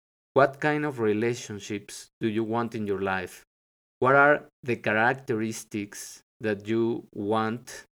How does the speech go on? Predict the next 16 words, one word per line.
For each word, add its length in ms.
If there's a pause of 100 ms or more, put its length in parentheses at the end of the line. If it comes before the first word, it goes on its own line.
(440)
in 200
the 80
person 580
that 180
you 60
want 280
to 80
attract. 640 (800)
And 200
those 280
same 340
characteristics 1200 (600)
have 260
to 80
be 140
present 720